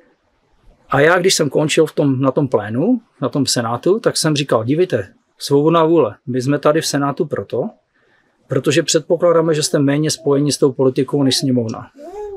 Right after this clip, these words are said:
Jste všichni odborníci ve svém oboru, většina z vás, nebudete si chtít pokazit jméno. Bude-, přemýšlíte, jste v něčem schopni se zorientovat, předpokládáme, že i tady.“ A jak rozhodnete, je na vás. To je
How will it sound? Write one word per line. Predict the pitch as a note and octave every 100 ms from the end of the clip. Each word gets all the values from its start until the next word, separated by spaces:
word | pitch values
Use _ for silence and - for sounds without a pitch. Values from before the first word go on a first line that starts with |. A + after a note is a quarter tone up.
| F4
Jste | - - D#3+
všichni | - D#3+ F3 E3+
odborníci | D3 C#3 D3+ D3 C3+ D#3
ve | B2+
svém | C3 C#3 C#3+ C#3
oboru, | B2 A2+ C3 G#3+ _ _ _ _ _ -
většina | B2+ - B2+ A#2
z |
vás, | A2+ - - - _ _ - _ _ _
nebudete | D3+ D3+ E3 E3
si | - D3+
chtít | - C#3+
pokazit | D3+ C#3 C3+ C#3
jméno. | B2 A2+ A2+ A2 _ _ _ C3+
Bude-, | C#3 C#3
přemýšlíte, | - C#3 C#3 C3 C#3 C3 C#3 C3 - -
jste | - D3+ B2+
v | C#3+ C#3+
něčem | D3 C#3+ D3
schopni | - C#3+ C#3+
se | D#3+
zorientovat, | C3 C3 C#3 B2+ C#3 C3+
předpokládáme, | - C3 C#3 - C3 C3 C3
že | C3
i | -
tady.“ | B2 - - - - - - - - B2
A |
jak | C3 E3
rozhodnete, | D#3 C#3+ D#3+ D#3 D#3+
je | D#3
na | D#3 C#3+
vás. | G#2 - - - - - - -
To | - C#3
je | C#3+ D3